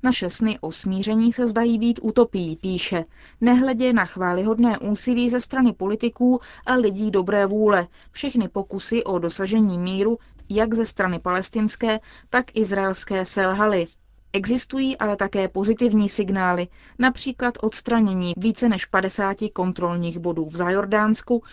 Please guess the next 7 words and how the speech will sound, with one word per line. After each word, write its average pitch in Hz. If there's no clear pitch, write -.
štědrost 214
mezinárodního 180
společenství 196
s 180
jeho 180
finanční 180
podporou 196